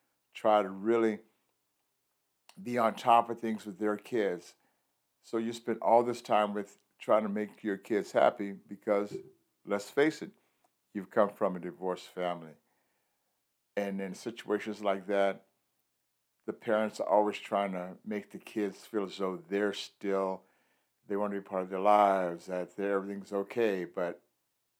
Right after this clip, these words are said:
in retrospect, things are never gonna be okay. The other person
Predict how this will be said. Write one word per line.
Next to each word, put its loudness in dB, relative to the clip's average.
in -4
retrospect, -2
things -4
are -4
never 2
gonna -6
be -6
okay. -4
The -4
other 4
person -2